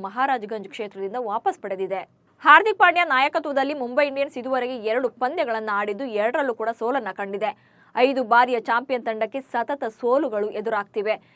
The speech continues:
ಇದೆಲ್ಲದರ ನಡುವೆ ಮುಂಬೈ ತಂಡದ ನಾಯಕನಾಗಿ ಹಾರ್ದಿಕ್ ಪಾಂಡ್ಯ ಕೆಟ್ಟ ದಾಖಲೆಯೊಂದನ್ನ ಬರೆದಿದ್ದಾರೆ.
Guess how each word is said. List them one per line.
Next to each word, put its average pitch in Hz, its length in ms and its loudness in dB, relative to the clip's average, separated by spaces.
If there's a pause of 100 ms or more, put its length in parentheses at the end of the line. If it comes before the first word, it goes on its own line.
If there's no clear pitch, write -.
(320)
ಇದೆಲ್ಲದರ 339 380 6 (100)
ನಡುವೆ 302 300 4
ಮುಂಬೈ 262 260 2
ತಂಡದ 269 260 0 (120)
ನಾಯಕನಾಗಿ 247 640 -2
ಹಾರ್ದಿಕ್ 240 360 -2
ಪಾಂಡ್ಯ 233 220 -2 (100)
ಕೆಟ್ಟ 254 200 -4 (140)
ದಾಖಲೆಯೊಂದನ್ನ 226 640 -4 (100)
ಬರೆದಿದ್ದಾರೆ. 196 480 0